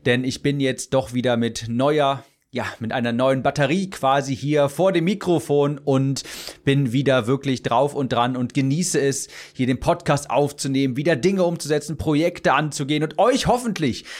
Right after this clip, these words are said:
wieder ein bisschen Abnehmmotivation mitzugeben.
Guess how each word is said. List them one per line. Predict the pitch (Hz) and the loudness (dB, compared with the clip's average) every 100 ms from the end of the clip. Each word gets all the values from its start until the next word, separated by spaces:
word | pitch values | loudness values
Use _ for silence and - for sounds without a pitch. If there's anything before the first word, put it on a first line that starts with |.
| - | -8
wieder | 147 160 | -4 -2
ein | 160 | 0
bisschen | 160 160 180 - | 0 0 -2 -2
Abnehmmotivation | 160 - 160 120 92 - - 143 139 123 117 113 - 104 98 | -2 0 0 0 -2 -12 -2 0 2 2 0 0 -2 -2 -4
mitzugeben. | 98 - 101 87 58 - - | -6 -8 -10 -10 -14 -18 -20